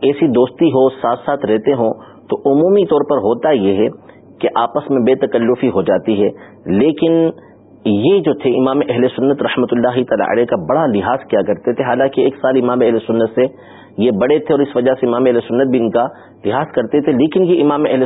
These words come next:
سنت رحمۃ اللہ تعالی علیہ کا بہت زیادہ لحاظ فرمایا کرتے تھے اور تھے بھی اہل علم میں سے، دنیاوی اعتبار سے بھی زمیندار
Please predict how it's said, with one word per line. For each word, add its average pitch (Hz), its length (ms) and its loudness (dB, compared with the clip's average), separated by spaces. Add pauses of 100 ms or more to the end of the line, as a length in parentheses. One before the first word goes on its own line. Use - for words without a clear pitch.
سنت 131 220 -2
رحمۃ 117 280 -4
اللہ 123 340 0
تعالی 107 160 2
علیہ 120 160 2
کا 117 160 0 (580)
بہت 165 220 0
زیادہ 123 240 0
لحاظ 104 360 -2
فرمایا 110 300 0
کرتے 98 320 0
تھے 107 180 -2 (760)
اور 107 80 0 (240)
تھے 160 180 2
بھی 175 220 2
اہل 135 200 0 (140)
علم 151 220 2
میں 123 100 2 (100)
سے، 113 120 2 (680)
دنیاوی 135 380 2
اعتبار 127 300 0
سے 139 140 -2
بھی 135 100 0
زمیندار 104 460 0